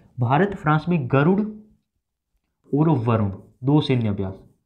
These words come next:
भारत और फ्रांस के बीच में कौन कौन से सैन्य अभ्यास है? तो वरुण और गरुड़, वरुण सैन्य अभ्यास, गरुड़ सैन्य अभ्यास।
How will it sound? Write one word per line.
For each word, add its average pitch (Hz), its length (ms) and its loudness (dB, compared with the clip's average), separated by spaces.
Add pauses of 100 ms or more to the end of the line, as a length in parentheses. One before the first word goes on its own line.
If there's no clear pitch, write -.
(800)
भारत 135 500 0
और 170 100 0
फ्रांस 156 340 -2
के 170 120 -4
बीच 156 300 -2
में 170 180 -8
कौन 180 300 -2
कौन 175 200 -6
से 165 100 -8
सैन्य 165 320 -2
अभ्यास 143 400 -2
है? 190 80 -6
तो 127 560 -6
वरुण 214 360 2 (160)
और 139 180 0
गरुड़, 104 280 -4 (420)
वरुण 160 340 0
सैन्य 185 300 -4
अभ्यास, 190 380 -4
गरुड़ 143 360 0
सैन्य 120 300 -6
अभ्यास। 101 400 -8